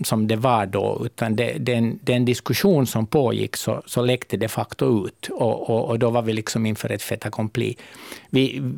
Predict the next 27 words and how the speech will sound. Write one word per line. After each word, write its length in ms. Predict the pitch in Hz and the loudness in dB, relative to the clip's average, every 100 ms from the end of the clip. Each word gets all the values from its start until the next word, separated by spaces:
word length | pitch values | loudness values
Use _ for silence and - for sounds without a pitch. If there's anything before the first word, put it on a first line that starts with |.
| 127 | -2
visst, 300 | 131 143 - | 0 0 0
vi, 280 | 131 131 120 - | 2 2 0 0
vi 200 | 135 123 | 2 4
gjorde 280 | 135 123 | 4 4
misstag, 640 | 117 127 - - 104 107 107 - 165 | 4 2 0 -2 0 0 -6 -4 -2
eh, 220 | 117 110 | 0 0
där 400 | 107 110 110 101 - | 0 0 0 -2 -2
på 100 | 113 | 2
vårt 280 | 110 107 110 | 2 2 -2
internationella 680 | 104 104 101 117 110 104 | -2 -2 0 2 2 2
sekretariat 760 | - 101 104 110 127 175 131 - | -2 -4 -4 -2 2 2 2 0
och 80 | 113 | 0
vi 60 | |
har 120 | 117 113 | 0 0
fått 220 | 120 - | -2 -4
förklara 480 | 117 - 117 107 110 | -4 -2 0 0 -2
det 120 | 113 | -4
här 260 | 104 110 - | -4 -4 -4
en, 200 | 139 - | -4 -2
en 120 | 113 | -2
hel 220 | 107 107 101 | 0 0 0
del. 260 | 110 98 - - - - - - - | -2 -2 -8 -16 -18 -18 -16 -16 -2
Och, 340 | - 107 - _ | 4 4 2 _
och, 300 | 113 113 - | 2 2 2
och 80 | 135 | 4
just 260 | 127 131 147 | 4 4 6
nu 300 | 156 123 | 6 6